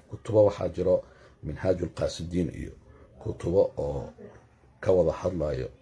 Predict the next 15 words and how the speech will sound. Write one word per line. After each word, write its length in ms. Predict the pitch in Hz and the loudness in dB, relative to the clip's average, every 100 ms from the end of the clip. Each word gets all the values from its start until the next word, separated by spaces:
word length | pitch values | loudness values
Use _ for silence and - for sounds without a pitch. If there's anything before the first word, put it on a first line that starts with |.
| - - - - - | -20 -20 -20 -18 -10
maaragtay, 420 | 85 80 - - - - - - - - | -4 -4 -6 -14 -14 -20 -20 -20 -20 -14
quluubta 420 | - 92 104 - - - - _ _ _ | -2 4 4 2 -12 -18 -20 _ _ _
iyo 120 | 87 87 | -6 0
dadka 240 | - - | 0 -2
si 120 | - | -2
ay 60 | 80 | -2
u 40 | |
kala 220 | - 67 | 0 -4
sareeyaan 500 | - - 64 58 64 - - | -4 -8 -6 -6 -6 -10 -6
mu'miniinta. 540 | 87 87 85 82 - - _ - - - - - - - - - - - - | -4 0 0 0 -2 -16 _ -20 -20 -20 -20 -20 -20 -20 -20 -20 -20 -16 -12
Waxaa 200 | - 120 | -8 -4
ku 160 | - 131 | 0 2
soo 140 | - | 4
haray 160 | 92 87 | 4 2
gaalada. 440 | 87 87 92 82 | 4 6 6 2